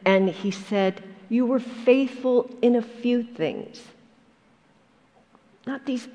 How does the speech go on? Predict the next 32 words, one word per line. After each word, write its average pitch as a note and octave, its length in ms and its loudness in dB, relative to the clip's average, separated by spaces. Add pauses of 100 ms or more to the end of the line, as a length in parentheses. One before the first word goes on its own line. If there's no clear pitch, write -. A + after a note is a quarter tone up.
(120)
huge C4 720 2
things, F#3+ 240 -2
but - 160 -14
just, - 220 -10 (240)
just F#4+ 300 0 (340)
faithful C4+ 600 2
in A3+ 140 4
what B3+ 140 4
I B3+ 80 0
gave B3 280 -2
you A3 80 -6
to G#3+ 140 -12
do. - 280 -6 (1300)
Faithful F#4 560 6
in A#3 160 6
what B3 140 6
I C4 100 4
gave B3 240 2
you A#3 120 0
to A3+ 180 -6
do A3+ 160 0
today. A#3 600 -6 (1800)
Just C4+ 260 -6
be F4 80 2
faithful D#4 920 0 (600)
in G#3 300 8
what A#3 260 6 (480)
I A#3 120 -4
give G#3 300 -2
you G#3 140 -4
to A3+ 180 -10
do D#3+ 400 -4